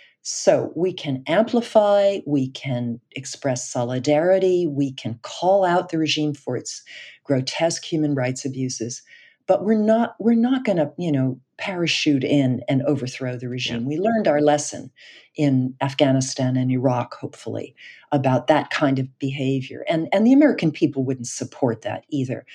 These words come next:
Speaker 1: The question is, you know, is there more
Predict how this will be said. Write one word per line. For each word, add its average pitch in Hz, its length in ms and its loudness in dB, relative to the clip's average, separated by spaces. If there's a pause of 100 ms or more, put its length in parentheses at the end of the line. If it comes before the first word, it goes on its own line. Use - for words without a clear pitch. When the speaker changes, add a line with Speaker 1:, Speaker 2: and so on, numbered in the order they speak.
(300)
Speaker 1:
The - 60 -6
question 262 600 2
is, 165 420 0 (160)
you 175 100 -2
know, 143 300 -2
is 269 220 4
there 202 200 6
more 151 580 2